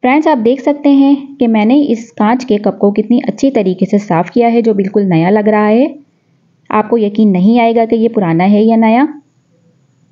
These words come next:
अगर आपको मेरी वीडियो ये अच्छी लगी हो, तो मेरी वीडियो को like करें, share करें और अगर आप मेरे चैनल पर नए हैं, तो please, please, please subscribe करें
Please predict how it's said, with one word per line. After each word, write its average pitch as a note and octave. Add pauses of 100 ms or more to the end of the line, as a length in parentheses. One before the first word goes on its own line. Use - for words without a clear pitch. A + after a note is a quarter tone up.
(240)
अगर B3
आपको C4
मेरी B3
वीडियो G#3+
ये A3
अच्छी -
लगी B3+
हो, B3+
तो A#3+
मेरी A3+
वीडियो F#3+
को G3+
like F#3+
करें, A3
share F3
करें A3+ (720)
और G#3+
अगर G3+
आप A#3+
मेरे F#3
चैनल F3
पर F3
नए F#3
हैं, F#3+
तो G3+
please, G#3+
please, F#3+
please G3
subscribe F3
करें A3+